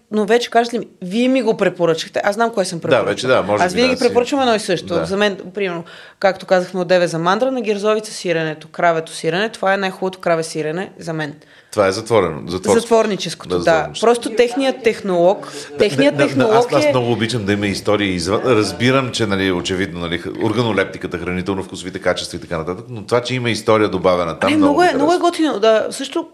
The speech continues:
Speaker 1: друг готин продукт, леле, как се отнасям, извинявам се,
Speaker 2: Давай,
Speaker 1: аз съм
Speaker 2: давай,
Speaker 1: си
Speaker 2: давай.
Speaker 1: такава. Страхотен продукт е сирене и кашкавал от Мандра Борино.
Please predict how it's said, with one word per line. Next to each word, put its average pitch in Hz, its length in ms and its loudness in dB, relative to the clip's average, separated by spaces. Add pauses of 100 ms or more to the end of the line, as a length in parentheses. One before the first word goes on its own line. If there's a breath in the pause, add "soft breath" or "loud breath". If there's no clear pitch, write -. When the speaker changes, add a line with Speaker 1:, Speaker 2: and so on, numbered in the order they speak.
Speaker 1:
друг 277 500 -6
готин 254 320 0
продукт, 226 420 -6
леле, 208 200 2
как 196 160 -2
се - 80 -10
отнасям, 180 540 -6 (180)
извинявам 190 380 0
се, - 20 4
Speaker 2:
Давай, 202 120 4
Speaker 1:
аз 185 60 0
съм 202 60 4
Speaker 2:
давай, 202 120 2
Speaker 1:
си 190 40 -6
Speaker 2:
давай. 185 140 2
Speaker 1:
такава. 175 200 2 (440 loud breath)
Страхотен 262 460 0
продукт 247 440 -2
е 277 420 4
сирене 262 360 0
и 254 60 -2
кашкавал 220 360 0
от 240 100 -2
Мандра 208 260 0
Борино. 170 360 2